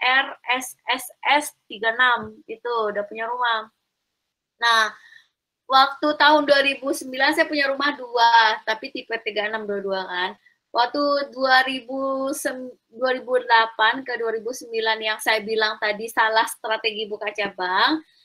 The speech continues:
itu kan, eh, kondisi keuangan lagi, eh, rumit banget kan.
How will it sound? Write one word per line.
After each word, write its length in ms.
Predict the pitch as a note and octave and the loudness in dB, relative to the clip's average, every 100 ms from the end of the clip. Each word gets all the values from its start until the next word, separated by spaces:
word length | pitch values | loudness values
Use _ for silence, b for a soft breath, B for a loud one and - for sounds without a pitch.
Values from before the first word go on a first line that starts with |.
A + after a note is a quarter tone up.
| B _ _ - | B _ _ -12
itu 180 | A#3 C4+ | -8 0
kan, 240 | D4+ D#4 D4+ | 4 4 2
eh, 300 | - A#3+ A#3 | 0 -2 -2
kondisi 400 | A#3 A#3 - A3+ | -6 -6 -8 -2
keuangan 480 | A3 A3+ C4 D4 B3 | 0 2 0 0 2
lagi, 720 | A3 G#3 G#3+ G#3+ G#3+ G#3 G3+ - | 0 -4 -6 -4 -4 -2 -4 -8
eh, 400 | - G3 G3 G3 | -10 -6 -4 -4
rumit 380 | G3+ G3+ G#3 - | -6 -6 -8 -6
banget 260 | F3 G3+ - | -6 -6 0
kan. 240 | F3+ F3+ | 2 2